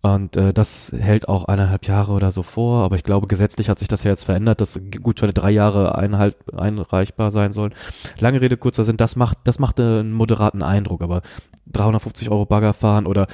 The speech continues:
auch Trecker fahren mit zweihundertfünfundsechzig Euro oder so eine, so eine Dimension, da dachte ich auch, Leute, was, was verdient ihr denn sonst in einer Stunde in eurem Nutzfahrzeug? Also, ich kann mir das, äh, nicht zusammenrechnen, dass das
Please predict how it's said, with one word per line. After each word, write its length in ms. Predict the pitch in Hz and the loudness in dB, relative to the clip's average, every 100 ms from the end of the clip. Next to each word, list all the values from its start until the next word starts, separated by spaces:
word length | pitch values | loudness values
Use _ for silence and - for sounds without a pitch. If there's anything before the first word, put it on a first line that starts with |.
| - | -10
auch 200 | - 107 | -2 0
Trecker 320 | - 113 185 160 | 2 0 2 0
fahren 260 | 104 92 | 0 -2
mit 100 | 90 | -2
zweihundertfünfundsechzig 800 | - 95 95 104 98 95 - - | -4 -4 -2 -2 0 -2 -2 -2
Euro 200 | 95 95 | -2 0
oder 180 | 92 95 | 2 2
so 80 | 95 | 0
eine, 180 | 95 87 | -4 -6
so 100 | - | -4
eine 100 | 95 | -4
Dimension, 460 | 90 95 92 92 92 | -2 -4 -4 -6 -6
da 80 | |
dachte 220 | 87 90 - | -6 -8 -10
ich 80 | |
auch, 120 | - - - - _ _ _ _ | -12 -12 -16 -20 _ _ _ _
Leute, 280 | - 101 104 - - _ | -2 0 0 -4 -12 _
was, 200 | - 120 - - | -2 -2 -4 -4
was 160 | 123 - | -4 -2
verdient 560 | 117 101 131 151 - | -4 -2 0 0 0
ihr 100 | 123 | 0
denn 200 | 101 82 | 0 -6
sonst 320 | 82 107 170 | 0 0 0
in 120 | - 95 | -2 -2
einer 300 | 101 117 120 | 0 2 0
Stunde 440 | - 117 120 117 - | 0 -2 0 0 0
in 160 | 120 | 0
eurem 520 | - 110 104 104 - - | 2 2 2 -2 -10 -16
Nutzfahrzeug? 1040 | - 117 120 127 - 95 85 - 82 85 - - - | -14 -4 -2 -2 -2 0 0 -4 -6 -6 -10 -20 -4
Also, 200 | 123 117 - _ - _ _ _ _ _ - | 0 0 -2 _ -20 _ _ _ _ _ -2
ich 100 | - | 2
kann 160 | 110 | 2
mir 80 | 147 | 2
das, 160 | 120 101 | 2 0
äh, 140 | - - - | -8 -14 -14
nicht 400 | - 120 131 - | -2 0 0 -4
zusammenrechnen, 880 | - 131 113 120 120 107 120 - 117 | -4 0 2 0 0 0 0 0 0
dass 160 | 110 - | 0 0
das 320 | 113 - - | -2 -2 -14